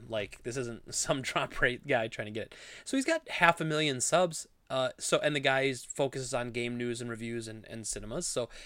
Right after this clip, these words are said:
very cool. I mean, the guy has a ton of subscribers. So this doesn't seem like just some B S small YouTuber report. And so, but according to him, citing internal sources, the developer, Toys for Bob, convinced Activision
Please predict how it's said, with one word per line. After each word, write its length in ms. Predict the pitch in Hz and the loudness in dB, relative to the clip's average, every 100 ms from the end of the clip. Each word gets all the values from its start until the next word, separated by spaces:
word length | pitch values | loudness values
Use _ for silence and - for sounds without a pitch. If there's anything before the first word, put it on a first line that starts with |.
| - - | -20 -14
very 260 | 131 135 117 | 4 8 8
cool. 320 | - 123 185 | 4 2 4
I 60 | 143 | 4
mean, 140 | 131 | 0
the 60 | 123 | 0
guy 600 | 135 131 131 127 127 127 - - - - | 2 2 2 0 -2 -6 -16 -20 -20 -8
has 180 | - 127 | -2 -2
a 40 | |
ton 180 | 117 139 | 0 0
of 40 | 120 | 0
subscribers. 480 | 117 - 104 - | -4 -4 -4 -4
So 80 | - | 2
this 140 | 170 196 | 4 4
doesn't 240 | 208 196 | 2 0
seem 240 | - 185 | 0 0
like 200 | 175 160 | 2 0
just 180 | - 143 | 0 -4
some 180 | 139 123 | -4 -4
B 180 | 123 123 | 0 0
S 140 | 117 | 0
small 280 | - 123 110 | 0 -2 -2
YouTuber 400 | 113 151 - 107 | -2 -4 -6 -8
report. 360 | - - - - _ _ _ _ _ _ - - - - - - | -10 -12 -12 -14 _ _ _ _ _ _ -20 -20 -18 -18 -20 -8
And 340 | 147 139 135 127 | 0 2 2 -2
so, 160 | - 147 | -6 -4
but 160 | 143 - | -4 -4
according 460 | 139 - 170 175 170 | -4 4 4 4 2
to 160 | 160 | 0
him, 300 | 135 151 147 | 0 0 0
citing 440 | 147 - 156 156 127 | 0 4 4 4 0
internal 380 | 135 139 135 127 | -4 -2 -2 0
sources, 600 | - 127 - 127 120 - - - _ | 2 2 2 -2 -2 -6 -12 -20 _
the 140 | 123 135 | -2 0
developer, 800 | 120 107 202 254 - 107 127 - _ _ _ _ - | 0 2 4 2 -2 -4 -4 -8 _ _ _ _ -4
Toys 280 | 151 139 - | 2 2 2
for 120 | 113 | 2
Bob, 420 | 151 156 123 131 | 8 8 6 0
convinced 720 | - 143 120 165 214 - - - 165 | -10 -8 -2 -2 0 -4 -8 -8 -6
Activision 760 | 165 - 117 110 107 107 | -4 -4 -4 -2 -4 -4